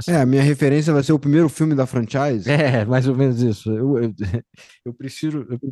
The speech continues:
Speaker 1: Mas já no remake já,
Speaker 2: É.
Speaker 1: não no,
Speaker 2: É, é, é.
Speaker 1: no primeiro mesmo.
Speaker 2: É. <laughs>
Speaker 1: E não é que nem também referência. Ah, minha referência, na verdade, é a série da Disney que tá passando também.
Speaker 2: É.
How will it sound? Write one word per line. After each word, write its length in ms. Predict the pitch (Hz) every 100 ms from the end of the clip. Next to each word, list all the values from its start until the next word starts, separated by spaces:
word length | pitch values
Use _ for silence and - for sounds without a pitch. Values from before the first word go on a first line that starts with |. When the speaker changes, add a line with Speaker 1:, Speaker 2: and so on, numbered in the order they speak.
| -
Speaker 1:
Mas 160 | 151 151
já 180 | 170
no 220 | 165 160 170
remake 520 | 190 156 143 131 110
já, 220 | 87 92 104
Speaker 2:
É. 60 |
Speaker 1:
não 180 | 92 101
no, 300 | 123 127 117
Speaker 2:
É, 140 | 98 90
é, 380 | 82 113 110 107
é. 60 |
Speaker 1:
no 140 | 71 87
primeiro 380 | 123 113 107 90
mesmo. 200 | 90 110
Speaker 2:
É. 260 | 107 95 -
<laughs> 560 | 101 107 92 110 - - _ _ _ _ _ _ _ _
Speaker 1:
E 60 | 123
não 180 | 123 135
é 80 |
que 120 | 139 135
nem 180 | 143
também 260 | 139 127 131
referência. 440 | 131 123 123 127 143
Ah, 60 |
minha 120 | 120
referência, 400 | 123 131 151 175
na 80 | 185
verdade, 300 | 160 127 160
é 20 |
a 60 | 185
série 300 | - 156 147
da 100 | 131
Disney 540 | 104 123 147 127 107
que 40 | 98
tá 140 | 110
passando 480 | 107 104 - 107 98
também. 400 | 98 98 95 90 - _ _
Speaker 2:
É. 300 | 101 104 101